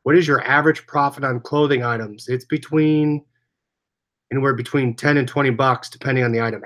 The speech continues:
Average, I sell polo shirts that I make mostly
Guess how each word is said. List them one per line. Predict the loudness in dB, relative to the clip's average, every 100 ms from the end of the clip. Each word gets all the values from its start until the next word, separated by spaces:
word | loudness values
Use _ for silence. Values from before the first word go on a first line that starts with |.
| 0
Average, | 2 4 4 4 0 -8
I | -6
sell | -2 0 0
polo | 0 0 0
shirts | 0 0 0 -4
that | -4
I |
make | -2 -2 -4 -14 _
mostly | -2 -2 -2 -2 0